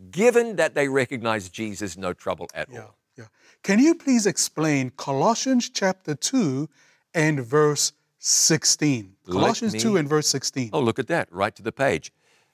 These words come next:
Speaker 1: Uh, "So let no one judge you in," yeah, this is, "in food or in drink, or regarding a festival or a new moon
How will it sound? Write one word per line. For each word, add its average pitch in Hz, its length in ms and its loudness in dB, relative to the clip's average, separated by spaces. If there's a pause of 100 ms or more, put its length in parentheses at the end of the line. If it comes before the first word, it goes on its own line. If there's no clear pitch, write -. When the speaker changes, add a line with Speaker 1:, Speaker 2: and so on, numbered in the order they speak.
(180)
Speaker 1:
Uh, 101 920 2
"So 160 360 2
let 156 240 2
no 139 200 0
one 147 280 0
judge 113 340 0
you 110 240 0
in," 104 320 -6 (320)
yeah, 101 220 -2
this 110 180 -6
is, 95 140 -6 (360)
"in 123 160 -2
food 180 320 2
or 170 140 4
in 175 80 -2
drink, 95 380 -6
or 117 100 0
regarding 139 600 0 (280)
a 113 160 0
festival 104 640 -2
or 113 160 2
a 107 40 2
new 120 260 0
moon 110 340 -2